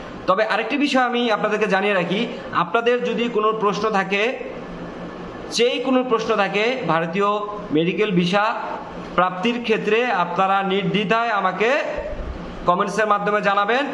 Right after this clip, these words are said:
আমি আপনাদেরকে আমার জায়গা থেকে চেষ্টা করব তথ্য দিয়ে আপনাদের ভ্রমণ এবং আপনাদের চিকিৎসাকে সহজতর করে তোলার জন্য। কিন্তু ইতিপূর্বে আপনারা অনেকজনই আমাকে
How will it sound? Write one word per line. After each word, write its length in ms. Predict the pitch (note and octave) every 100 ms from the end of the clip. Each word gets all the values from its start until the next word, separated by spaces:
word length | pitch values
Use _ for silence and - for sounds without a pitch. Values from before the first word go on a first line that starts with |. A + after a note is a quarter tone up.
| - - -
আমি 200 | - F#3
আপনাদেরকে 520 | F#3+ F#3 F#3+ G3 F3 A3 A#3+ -
আমার 220 | F3+ F3
জায়গা 220 | F#3 F#3
থেকে 220 | F#3+ F#3
চেষ্টা 300 | F3+ F#3+ - F#3
করব 220 | F#3+ F#3+ G#3+ - - - - - - - - -
তথ্য 340 | F#3+ G3 - G#3+
দিয়ে 200 | A3+ A3
আপনাদের 380 | G3 G3 G3
ভ্রমণ 320 | F3+ F3+ G3+ A3
এবং 260 | G3 G3
আপনাদের 440 | F3+ F3 F3+ G3+ G#3+ - - - - - - -
চিকিৎসাকে 520 | - F3+ F3 G#3+ A3 D4+ - -
সহজতর 500 | - F3+ F#3 F3+ A3
করে 220 | A3+ F#3+
তোলার 280 | F3 F3 E3
জন্য। 220 | D#3+ C3+ G2+ E2+ - - -
কিন্তু 180 | F#3 A3
ইতিপূর্বে 400 | A3+ B3 B3+ C4
আপনারা 320 | A3 A3+ A3+
অনেকজনই 440 | G#3+ G#3 A3 A#3+
আমাকে 340 | B3+ A3 G#3+